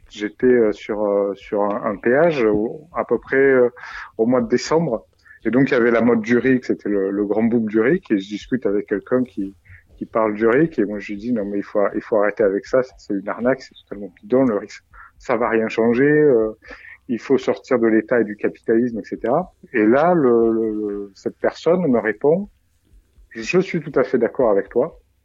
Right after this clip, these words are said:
il faut aller plus loin que le ric, il faut sortir de l'économie spectaculaire marchande, il faut, euh, vraiment, euh, en finir a-, avec tout ça. »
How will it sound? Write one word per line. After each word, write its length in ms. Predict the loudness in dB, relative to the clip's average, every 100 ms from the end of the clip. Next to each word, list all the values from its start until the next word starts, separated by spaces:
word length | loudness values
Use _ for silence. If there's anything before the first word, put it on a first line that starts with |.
| _ _ -20 -8
il 120 | -8
faut 200 | -2 2
aller 160 | 2 2
plus 180 | 0
loin 180 | 2 2
que 100 | 2
le 140 | 2 4
ric, 320 | 2 -2 -18 _ -20 -20 _ -20 _ _
il 120 | -8
faut 200 | -2 -4
sortir 540 | 0 -4 -4 0 0 2
de 80 |
l'économie 460 | 0 2 4 4 4
spectaculaire 560 | 2 -2 -2 -2 -2 0
marchande, 480 | -4 0 -2 -2 -10 _ _ -20 _ _ _ -4 0
il 240 | 2 2 0 0
faut, 380 | 4 6 6 6
euh, 380 | 6 6 4 2
vraiment, 580 | 0 2 2 2 4 4
euh, 600 | 2 2 0 0 -2 -4 -12 _ -20 -12 -2
en 140 | -2
finir 500 | -2 -2 2 2 2
a-, 200 | 0 -2
avec 300 | 0 0 -2
tout 120 | -4 -2
ça. » 260 | 0 -2